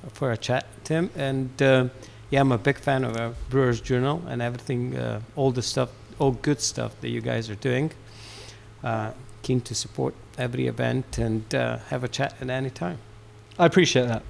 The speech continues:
Speaker 2: I appreciate that. And it's, um, you know, as I said, it's, it's,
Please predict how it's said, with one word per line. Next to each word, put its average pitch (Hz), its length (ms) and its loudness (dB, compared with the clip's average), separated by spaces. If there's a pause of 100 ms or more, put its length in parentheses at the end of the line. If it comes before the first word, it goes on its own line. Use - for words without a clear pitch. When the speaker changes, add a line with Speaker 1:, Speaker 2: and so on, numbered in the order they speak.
(120)
Speaker 2:
I 151 60 6
appreciate 139 380 4
that. 131 180 -2
And 135 240 2
it's, 147 260 0
um, 139 480 2 (1120)
you 156 120 2
know, 117 80 2
as 120 160 -2
I - 20 -2
said, 117 260 2
it's, - 240 -4
it's, - 460 -6